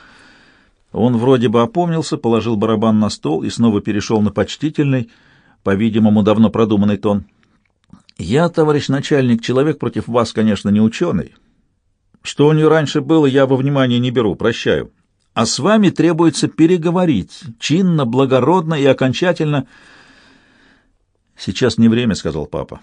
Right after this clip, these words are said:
«Надвинем ферму, тогда пожалуйста». «А живую красу губить было время?» — снова взвился Матрошилов. «Было место. Такую девку суродовал. Думаешь, в мягком вагоне от меня уедешь? Нет,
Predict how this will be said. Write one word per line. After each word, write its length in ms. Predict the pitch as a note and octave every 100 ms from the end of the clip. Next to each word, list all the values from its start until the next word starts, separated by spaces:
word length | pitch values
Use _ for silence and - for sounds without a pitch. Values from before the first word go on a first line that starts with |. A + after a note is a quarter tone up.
| _
«Надвинем 520 | F#2 F#2+ F2+ C#3+ C#3+
ферму, 340 | - C3+ B2
тогда 260 | A#2 E2 G2
пожалуйста». 540 | E2+ C#2+ C#2 - - D2 _ _ _ _ _ _
«А 120 | -
живую 540 | C#3+ C#3 G3+ A3+ B3+ B3+
красу 560 | A3+ A#3 A#3 - B3+
губить 400 | G3+ F#3 F3 F#3+
было 340 | A2 C#3+ C4 A#3+
время?» — 480 | G3+ F3 A#2 D#2+ - _ _ -
снова 460 | - B2+ A#2 G2
взвился 500 | E2 D#2 A2 G#2+ -
Матрошилов. 500 | G#2 G#2+ G#2+ G#2 G2
«Было 380 | E2+ A#3 C4+ C4
место. 460 | B3+ G#3 - - - _ _
Такую 540 | D3 D3+ - A3 D3
девку 400 | C3+ F#3 - -
суродовал. 640 | - E3+ F3+ C#3+ A#2 G2 - - - - _ _ _
Думаешь, 420 | C#3 E3+ E3+ - -
в 140 | A2+
мягком 380 | C#3+ F#3 - E3+
вагоне 320 | E3+ F3+ F#3+
от 80 | D3
меня 220 | C3 B2+
уедешь? 420 | A2 G#2 D#2+ C2+ -
Нет, 920 | F2+ A2 B2 B2+ B2 A#2 G2 -